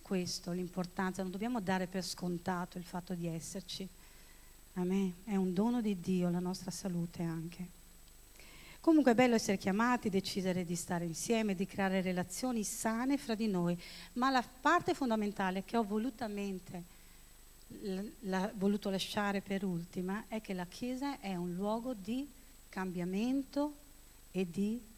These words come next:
trasformazione. Quando è che avviene il cambiamento e la trasformazione? Avviene quando si manifesta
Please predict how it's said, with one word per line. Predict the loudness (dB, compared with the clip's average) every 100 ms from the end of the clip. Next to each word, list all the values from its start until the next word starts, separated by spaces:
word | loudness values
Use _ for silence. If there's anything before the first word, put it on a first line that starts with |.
| -20 -20 -16
trasformazione. | -2 2 2 2 -2 0 2 0 -2 -2 0 0 -2 -4 -12 -20 -20 -20 -20 -20 -6
Quando | 0 2 4
è | 2
che | 0
avviene | -2 0 -2 -2
il | -4
cambiamento | -4 -2 0 0 0 0 -2 -4 -2
e | -2
la | -4
trasformazione? | -8 -10 -10 -6 -6 -4 -6 -8 -10 -10 -12 -14 -20 -20 -20 -20 -20 -20 -12
Avviene | -6 -2 -2 -2
quando | -4 -2 0 0 0 -2 -4 -8 -16
si | -10 -4
manifesta | -2 -2 -2 -2 -2 -4 -8